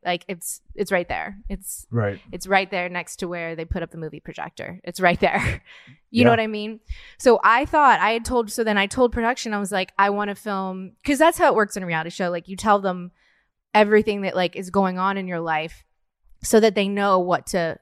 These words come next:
Speaker 1: film. And I'm like, "I'm gonna be doing this. I'm gonna be going to look at mausoleums. So, like, if that's something you guys wanna cover, you're more than welcome to, obvs, 'cause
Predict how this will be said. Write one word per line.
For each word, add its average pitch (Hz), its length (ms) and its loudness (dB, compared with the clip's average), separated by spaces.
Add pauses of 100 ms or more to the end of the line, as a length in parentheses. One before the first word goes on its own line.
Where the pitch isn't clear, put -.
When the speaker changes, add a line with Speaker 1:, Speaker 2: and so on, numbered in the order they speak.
(140)
Speaker 1:
film. 226 460 0
And 185 80 -8
I'm 196 80 -4
like, 196 240 -4
"I'm 185 220 -2
gonna 196 200 -6
be 185 140 -10
doing 202 380 -2
this. 170 240 -10
I'm 190 100 -10
gonna 190 160 -4
be 190 160 -6
going 180 460 -6 (580)
to - 140 0
look 202 140 6
at 196 100 2
mausoleums. 196 720 -2
So, 208 140 0
like, 180 240 0
if 190 100 -8
that's 180 260 2
something 208 360 -8
you 190 100 -10
guys 180 320 -2
wanna 170 200 -8
cover, 190 680 0 (200)
you're 180 360 -10
more 175 160 -6
than 165 160 -12
welcome 196 320 -2
to, 170 400 -2 (160)
obvs, 156 520 -4
'cause 175 440 -14